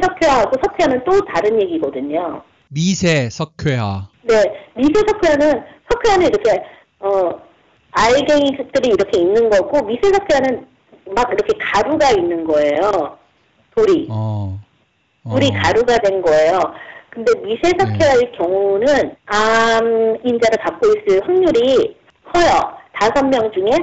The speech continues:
Speaker 1: 한두 명이에요. 그러면 사십 퍼센트 아니면 이십 퍼센트잖아요.
Speaker 2: 예.
Speaker 1: 그러니까 좀, 어, 크거든요. 그러니까 만약에 미세 석회화일 경우에는 꼭 조직 검사를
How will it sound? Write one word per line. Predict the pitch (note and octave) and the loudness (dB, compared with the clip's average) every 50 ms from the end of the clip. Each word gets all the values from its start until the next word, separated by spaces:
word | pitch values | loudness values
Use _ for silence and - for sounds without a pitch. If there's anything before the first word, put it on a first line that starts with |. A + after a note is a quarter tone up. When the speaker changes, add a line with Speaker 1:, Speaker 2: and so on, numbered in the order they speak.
| E4 | 2
Speaker 1:
한두 | G#4 G4+ G#4 G4+ G#4+ G4 | 2 2 4 4 4 4
명이에요. | F#4 C#4+ A#3+ - F3 E3 - D4 B3 G#3+ - - | 4 4 2 2 2 2 2 0 -2 -4 -6 -2
그러면 | - A3 A3 A3 G#3+ G#3+ - | 0 0 2 2 0 0 0
사십 | - F#4+ G#4 - G#4+ G#4 - | 0 -2 0 0 -2 -2 -2
퍼센트 | F4 E4 D#4+ C4+ A#3 A#3+ - - - - _ _ - - D4 | -2 0 0 -2 -4 -4 -12 -18 -20 -20 _ _ -4 -2 0
아니면 | - E3+ F3+ F#3+ F#3 F#3 E3+ E3 | 0 0 0 0 0 0 0 -2
이십 | F#3 F3+ - D#3+ - | -4 -6 -6 -4 -4
퍼센트잖아요. | F#3 F3+ C4+ A#3+ - G3 F3+ - E3 E3 E3+ E3 D#3+ E3 F#3+ A3+ A3 F#3 D3+ - - - _ _ _ _ _ _ _ _ _ _ _ _ _ - B2 | -2 0 0 -2 -2 -6 -4 -4 -4 -2 -2 -2 -2 0 0 0 0 0 -2 -4 -8 -18 _ _ _ _ _ _ _ _ _ _ _ _ _ -14 -10
Speaker 2:
예. | A#2+ A#2+ | -6 -2
Speaker 1:
그러니까 | A#2+ G#3+ G#3+ G#3 G3+ A3 G#3+ - - | 0 0 0 0 0 -2 -2 0 0
좀, | D#4 C#4 C4 A#3 E3 C#3 - - _ _ _ _ _ - | 0 0 0 -2 -4 -6 -12 -20 _ _ _ _ _ -12
어, | F#3 F3 F3+ F3 E3 D#3+ - - - - | -10 -6 -4 -4 -4 -4 -6 -8 -12 -12
크거든요. | - - - G4+ - G3 - - G#3 F#3 F3+ F3+ F3+ F3+ | -10 -8 -8 -4 -2 -2 0 0 -2 -2 -2 -2 -2 -2
그러니까 | - - D4 C#4 C4+ B3+ - A3 G#3 - | -2 0 0 0 0 0 0 -2 0 0
만약에 | E3 F3 A3 A3+ - A3+ F#3+ | 0 0 0 0 0 -2 -4
미세 | F3 - - C#4+ D4+ D#4 D#4+ | -4 -6 -2 0 0 0 0
석회화일 | D#4+ D#4 - - C#4 B3+ A3+ - - - | -2 -4 -4 -2 0 0 0 0 0 -2
경우에는 | F#3+ F#3+ G3 G3+ G#3+ A#3 A#3 | -4 -2 -2 -2 -2 -2 -4
꼭 | B3 - - - D#5 D5+ D5 - - | -4 0 0 0 0 0 -6 -8 -6
조직 | - G#3+ G#3 - - | -6 -6 -6 -6 -6
검사를 | - A3 G#3+ G#3+ - - | -4 -4 -4 -2 -4 -4